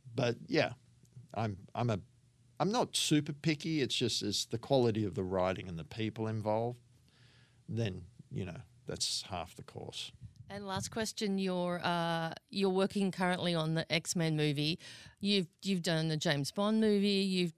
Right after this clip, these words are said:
Speaker 2: you've done a few franchises now. How does that feel different? And, um, do you feel a lot more weight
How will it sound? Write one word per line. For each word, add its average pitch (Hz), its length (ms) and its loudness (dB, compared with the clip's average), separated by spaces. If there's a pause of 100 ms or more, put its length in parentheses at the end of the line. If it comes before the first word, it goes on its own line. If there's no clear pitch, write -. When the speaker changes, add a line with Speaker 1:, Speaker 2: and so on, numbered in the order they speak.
Speaker 2:
you've 175 180 -2
done 165 200 2
a 160 60 2
few 226 260 2
franchises 151 760 0
now. 147 380 0 (460)
How 233 340 2
does 220 140 -6
that 214 240 0
feel 202 320 0
different? 170 600 -2 (120)
And, 175 340 0
um, 170 560 -2 (440)
do 214 120 -2
you 208 220 4
feel 208 420 2
a - 20 0
lot 180 180 0
more 180 240 2
weight 175 380 2